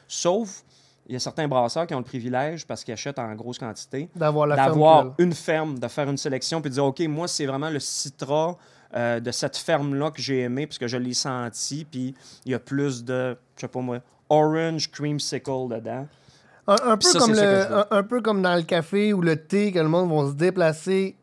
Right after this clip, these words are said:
Speaker 2: au, euh, où est-ce qu'il f-, produit pour aller chercher vraiment le goût, la variété, euh, le petit kick de plus qu'ils veulent avoir,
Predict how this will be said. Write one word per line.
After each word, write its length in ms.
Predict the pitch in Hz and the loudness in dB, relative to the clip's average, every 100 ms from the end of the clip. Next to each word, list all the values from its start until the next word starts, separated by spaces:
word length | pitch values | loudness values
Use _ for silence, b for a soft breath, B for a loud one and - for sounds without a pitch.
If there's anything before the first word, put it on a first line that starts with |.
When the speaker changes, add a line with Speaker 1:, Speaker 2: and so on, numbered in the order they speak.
| _ _ _ _ _ - | _ _ _ _ _ 0
Speaker 2:
au, 400 | 180 165 160 156 | 4 4 6 6
euh, 320 | 147 135 131 | 6 4 2
où 100 | 139 | 0
est-ce 120 | 156 | -2
qu'il 220 | - 156 | -4 -4
f-, 220 | 139 - 180 | -4 -6 -12
produit 600 | - 170 151 143 175 214 B B - | -2 0 0 0 0 0 B B -6
pour 280 | 220 254 202 | 0 0 2
aller 240 | 180 190 | 2 0
chercher 380 | - 180 151 202 | -2 -4 -4 -2
vraiment 400 | 165 156 165 175 | 0 2 2 2
le 200 | 156 143 | 2 0
goût, 340 | 143 175 202 - _ | 0 0 0 -4 _
la 100 | 143 | 0
variété, 720 | 143 147 151 143 143 170 175 170 B B - | 2 2 0 -2 0 2 2 -2 B B 0
euh, 260 | 143 139 | 2 4
le 140 | 143 147 | 4 0
petit 200 | 139 - - | -2 -14 -4
kick 300 | 202 180 165 | -4 -2 0
de 120 | 151 | 0
plus 400 | 156 170 180 175 | 0 0 0 -2
qu'ils 140 | 165 | -2
veulent 180 | 151 151 | 2 2
avoir, 500 | 139 143 151 170 160 | 2 0 0 0 -2